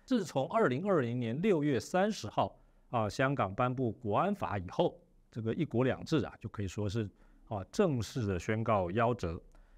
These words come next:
这短短的三年里啊，香港啊，可以说是面临了一场风暴。啊，这场风暴呢，我认为是来自于当政者跟当政者后面的势力。那这个民主社会呢，本来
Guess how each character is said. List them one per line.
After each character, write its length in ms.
这 80
短 220
短 120
的 80
三 280
年 180
里 140
啊， 120
香 320
港 180
啊， 180
可 100
以 80
说 160
是 140
面 320
临 160
了 80
一 80
场 240
风 240
暴。 200
啊， 140
这 100
场 140
风 240
暴 180
呢， 180
我 120
认 220
为 120
是 120
来 180
自 220
于 160
当 260
政 220
者 180
跟 180
当 320
政 280
者 200
后 240
面 200
的 80
势 240
力。 160
那 220
这 100
个 180
民 220
主 140
社 260
会 220
呢， 180
本 220
来 340